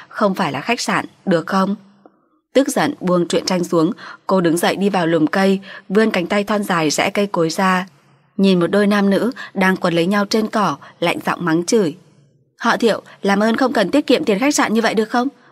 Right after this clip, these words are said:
Muốn thưởng hoa, kiểu gì cũng đừng có làm trò trong trường học." Hét lên một tiếng, giọng nói bất thình lình vang lên, làm cô nàng lúc này đã lộ hơn nửa ngực sợ hãi không thôi,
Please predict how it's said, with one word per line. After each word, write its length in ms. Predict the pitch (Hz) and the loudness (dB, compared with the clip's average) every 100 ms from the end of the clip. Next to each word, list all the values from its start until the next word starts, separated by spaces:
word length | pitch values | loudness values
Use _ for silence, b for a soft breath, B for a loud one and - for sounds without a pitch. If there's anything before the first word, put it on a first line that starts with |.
| - | -2
Muốn 220 | 226 220 | 0 2
thưởng 200 | 311 170 | 2 2
hoa, 240 | 208 220 226 B B | 2 0 -2 B B
kiểu 140 | 240 | 2
gì 220 | 170 202 202 | 4 4 4
cũng 140 | 208 | 4
đừng 140 | 254 | 2
có 100 | 247 | 2
làm 160 | 277 233 | 0 2
trò 180 | 226 196 | 0 0
trong 160 | 240 | 0
trường 160 | 233 214 | 0 0
học." 180 | 214 190 - _ _ _ _ _ _ _ _ _ _ _ | 0 -4 -8 _ _ _ _ _ _ _ _ _ _ _
Hét 200 | 226 240 | -2 2
lên 200 | 208 190 | 2 2
một 100 | 160 175 | 0 0
tiếng, 240 | 165 156 - B - | 0 0 -4 B -4
giọng 240 | 226 202 | -2 0
nói 200 | 185 175 | 0 0
bất 180 | 254 302 | 0 0
thình 200 | 247 170 | 0 2
lình 160 | 160 | 2
vang 200 | 160 196 | 0 0
lên, 240 | 190 196 190 B B B | 2 2 0 B B B
làm 260 | 220 196 | 0 0
cô 120 | 196 226 | 0 0
nàng 200 | 190 160 | 2 0
lúc 180 | 269 | 0
này 280 | 240 175 156 - B - | 0 -2 -4 -8 B -4
đã 160 | 180 | 0
lộ 200 | 214 202 | 2 2
hơn 240 | 196 208 208 | 0 0 0
nửa 140 | 185 | 0
ngực 260 | 147 156 - | 0 -2 -2
sợ 180 | 190 | -2
hãi 180 | 170 175 | -2 -4
không 220 | 196 220 | -2 -4
thôi, 340 | 202 202 196 | -2 0 0